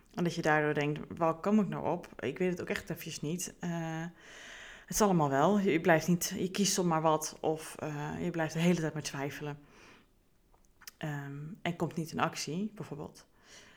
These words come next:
Of laat het iemand anders voor je zeggen en ga je dat maar doen. Iedereen gaat er anders mee om, hè? Eh, en dat maakt het dus het kiezen makkel-, eh, juist, juist lastig als je zo, eh, ernaar gaat kijken. Ehm, en dat ik heb gezegd, "Goh,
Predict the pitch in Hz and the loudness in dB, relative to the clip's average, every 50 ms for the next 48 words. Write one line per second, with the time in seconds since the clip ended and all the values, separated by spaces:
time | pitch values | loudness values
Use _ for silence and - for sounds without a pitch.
0 | - - - _ _ - - 160 147 143 139 143 - 156 - - - 160 151 143 | -20 -20 -20 _ _ -10 -6 -4 -4 -4 -4 -8 -12 -14 -8 -6 -4 -2 -2 -2
1 | - 147 147 147 147 - - 151 143 139 139 135 135 135 135 143 - 160 143 - | -2 -2 -2 -4 -4 -6 -8 -8 -6 -6 -6 -6 -6 -8 -10 -12 -12 -10 -6 -4
2 | 160 139 - 147 151 151 - - 139 139 139 139 - 139 127 131 131 147 175 180 | -4 -4 -4 -6 -8 -8 -8 -8 -8 -8 -8 -8 -10 -12 -12 -10 -10 -10 -10 -12
3 | - - - - - - - - - _ - - 196 180 170 156 - 151 143 - | -14 -20 -20 -20 -20 -20 -20 -20 -20 _ -2 0 2 2 2 0 -2 -4 -2 -2
4 | 143 151 151 143 - 147 131 131 135 160 214 247 240 - - - - - - - | -2 -2 -2 -2 -4 -6 -4 -4 0 2 2 2 2 0 -6 -12 -20 -20 -14 -12
5 | 170 170 165 156 160 156 156 165 170 - - - - - - - - - - _ | -10 -8 -8 -8 -8 -8 -10 -12 -14 -18 -20 -20 -20 -20 -20 -20 -20 -20 -20 _
6 | _ _ _ 180 185 175 202 202 185 156 143 - - - 139 143 - - - 165 | _ _ _ 0 4 4 4 6 4 4 2 2 -4 -8 -8 -10 -4 -4 -2 -2
7 | - 139 143 151 170 - - 226 - - 175 156 156 147 147 - - 165 156 147 | -2 0 0 0 0 2 -2 -2 0 0 0 0 0 0 0 0 0 0 0 0
8 | 156 160 147 135 - - 151 139 135 - - 151 180 175 - - 269 254 269 - | -2 -6 -6 -6 -6 -4 -6 -6 -4 2 4 4 4 4 2 0 -2 -2 -2 -4
9 | 165 - - 175 156 - 175 165 165 165 165 160 - - - 165 165 165 160 160 | -4 -4 -4 -6 -2 2 4 4 4 4 2 -2 -8 -10 -10 -10 -8 -8 -8 -6
10 | 160 156 147 147 160 151 - - 143 143 160 - 247 277 311 349 349 - - - | -6 -6 -6 -6 -8 -8 -4 -2 -2 -2 0 -2 -2 -4 -4 -4 -8 -12 -18 -20
11 | - - - - - - _ _ _ 175 170 165 165 160 160 170 - - 180 170 | -20 -20 -20 -20 -20 -20 _ _ _ -4 -4 -2 -2 -4 -4 -4 0 0 2 2
12 | 170 160 170 160 - - - - - - - - - 180 233 269 269 - - - | 2 2 0 -4 -6 -10 -14 -14 -12 -8 -2 2 4 4 4 2 0 -4 -10 0
13 | - 214 208 208 208 208 | 6 8 8 8 8 4